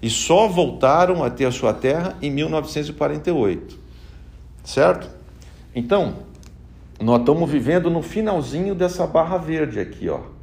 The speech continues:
Depois vai ter o reinado do anticristo.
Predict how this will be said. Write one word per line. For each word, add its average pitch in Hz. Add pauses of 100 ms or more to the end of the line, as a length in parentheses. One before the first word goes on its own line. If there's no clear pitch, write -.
(1600)
Depois 127
vai 123
ter 147
o 151
reinado 156
do 143
anticristo. 165